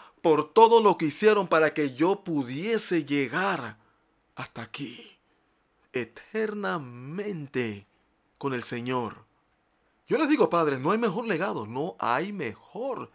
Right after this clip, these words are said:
legado. Aparte de esto, aparte de esto, cuando usted encamina a sus hijos por la senda del Señor, eventualmente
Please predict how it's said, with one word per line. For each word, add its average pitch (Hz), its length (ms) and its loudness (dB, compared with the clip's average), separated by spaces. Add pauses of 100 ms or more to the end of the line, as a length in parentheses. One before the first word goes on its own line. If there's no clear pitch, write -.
(100)
legado. 101 640 -4 (160)
Aparte 285 680 8
de 165 360 6
esto, 117 380 -4 (400)
aparte 202 480 4
de 156 180 6
esto, 131 320 -4 (880)
cuando 190 260 4
usted 330 280 2
encamina 262 720 2
a 202 40 0
sus - 280 -4
hijos 214 300 0
por 165 200 0
la 139 140 0
senda 320 540 -2
del 151 160 2
Señor, 143 380 0 (280)
eventualmente 196 1600 0